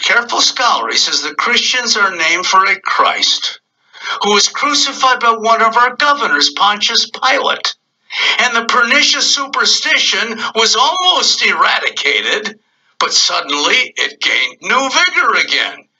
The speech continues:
You want an outside proof for <laughs> the resurrection and Pentecost? There it is. Suddenly it gained new vigor and even flowed as far away as Rome, that common cesspool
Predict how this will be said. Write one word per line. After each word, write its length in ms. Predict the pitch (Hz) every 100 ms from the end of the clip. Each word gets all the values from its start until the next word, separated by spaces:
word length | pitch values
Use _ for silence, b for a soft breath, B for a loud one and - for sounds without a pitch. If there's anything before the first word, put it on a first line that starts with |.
| _ _ _
You 120 | -
want 160 | 175 185
an 80 | 175
outside 520 | 180 175 180 165 147
proof 300 | - - 208
for 300 | - - 180
<laughs> 360 | - - - -
the 80 | 160
resurrection 600 | 175 175 170 180 - 156
and 80 | 143
Pentecost? 560 | 190 208 208 143 143 143
There 180 | 139
it 60 | 135
is. 420 | 143 - - - - _ _ _ _ _ _ -
Suddenly 440 | - 254 277 277
it 120 | 254
gained 340 | 254 247 254 214
new 220 | 240 233
vigor 420 | 208 233 226 - 117
and 180 | 120
even 460 | - 180 202 208 214
flowed 460 | 208 156 151 180 160
as 160 | 139
far 320 | - 127 156
away 340 | 185 165 156 190
as 180 | 214 -
Rome, 380 | 123 117 120 - B B
that 260 | 202 233 -
common 440 | 226 254 269 277
cesspool 1120 | 269 - 269 269 - - - 127 110 110 131